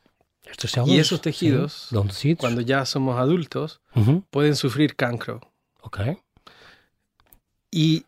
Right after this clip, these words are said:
Speaker 2: muchos estudios apuntan que las células del cancro, cuando tienen que invadir, migrar, lamentablemente sufrir, eh,
Speaker 1: As, as
Speaker 2: metástasis,
Speaker 1: metástasis, exatamente.
Speaker 2: etcétera,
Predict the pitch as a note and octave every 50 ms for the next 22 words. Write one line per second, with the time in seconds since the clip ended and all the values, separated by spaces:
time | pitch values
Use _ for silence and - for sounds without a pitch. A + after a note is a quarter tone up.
0 | - - D3+ C#3+ D#3+ F#3+ F#3 - G#3+ F#3+ E3 - - G3 F#3 F3+ E3 D3+ C#3 -
1 | E3+ E3 E3 D#3+ - F3+ F#3+ G3 F3 - C#3 B2 B2 B2 - - D3+ C#3+ C#3+ D3
2 | C#3+ C#3 C3 C#3 C3 - D#3 D#3+ D#3 C3+ - A#2 A2 B2 C#3+ _ _ _ _ _
3 | _ _ _ _ _ _ _ _ - - A#2 A#2 A#2 A#2 A2 - C#3 C#3 C#3 D3
4 | C3+ - D3 C#3 C3+ C3 B2 B2 A#2 A2+ A2 B2 D3+ E3 D#3+ C#3 B2 A#2+ A2 A#2
5 | A#2+ B2 C3+ D3 D3 C#3 B2 - _ - - A#2 A2+ A#2 A#2 - C3 C3+ C3+ C3
6 | C3 B2+ C3 C#3 C3 - B2+ A#2 A2 G#2+ - - B2+ A2+ - C#3 C#3+ C3+ C3+ A#2+
7 | A#2 A2+ A2+ A2 A2 - A#2+ A#2 A2+ A#2 A#2+ B2 C3+ C#3 - A2 A2 G#2 - C#3
8 | C3 C3 C3 - - A2+ - A#2+ G#2 A2+ G#2+ - A2+ A2 C3 E3+ F#3 - - B2
9 | G#2+ - - D#3 C3+ - B2+ B2+ D3+